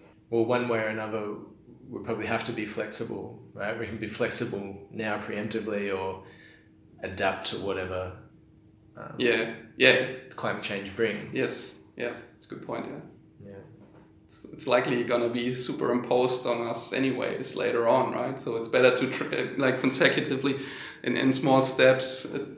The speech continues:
Speaker 2: um, change. Well, now it's relatively big steps because we <laughs> have to reduce emissions so quickly,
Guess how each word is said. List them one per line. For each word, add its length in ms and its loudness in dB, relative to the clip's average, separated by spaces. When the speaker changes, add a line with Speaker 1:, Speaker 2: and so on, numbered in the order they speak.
Speaker 2:
um, 420 0
change. 600 2
Well, 460 -8
now 220 2
it's 180 0
relatively 480 2
big 180 4
steps 400 4
because 320 -2
we 140 4
<laughs> 60 2
have 240 6
to 200 0
reduce 320 4
emissions 460 4
so 180 4
quickly, 640 2